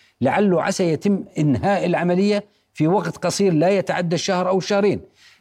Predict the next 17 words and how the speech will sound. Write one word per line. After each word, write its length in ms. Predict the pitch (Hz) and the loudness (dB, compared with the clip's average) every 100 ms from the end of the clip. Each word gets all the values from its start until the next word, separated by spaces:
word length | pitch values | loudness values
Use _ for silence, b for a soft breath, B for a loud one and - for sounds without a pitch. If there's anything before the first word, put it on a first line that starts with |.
| - | -2
لكن 240 | 139 147 131 | -2 0 0
ما 80 | 143 | 2
واجهه 340 | 190 208 185 | 2 2 0
الاحتلال 520 | 185 - 180 196 190 | 0 -4 0 0 0
أنه 180 | 160 139 | -2 0
بعد 260 | 147 151 147 | 0 -2 0
مائة 180 | 208 | 0
وستة 320 | 190 - 165 175 | 0 -4 -4 -4
عشر 220 | 175 180 | -2 2
يوم 240 | 202 220 b b b 123 | 2 0 b b b -6
استنفذ 560 | - 214 208 170 147 | -2 0 0 0 -2
كميات 420 | 139 156 170 208 | -2 0 2 0
ذخيرة 360 | 143 135 208 170 | 0 -2 0 2
عالية 380 | 135 165 208 196 | 2 0 2 2
جدا، 400 | 180 170 214 220 - _ _ _ | 0 0 0 -2 -8 _ _ _
كبيرة 340 | 131 139 220 208 | 0 2 2 2
جدا 400 | 202 180 214 | 0 0 0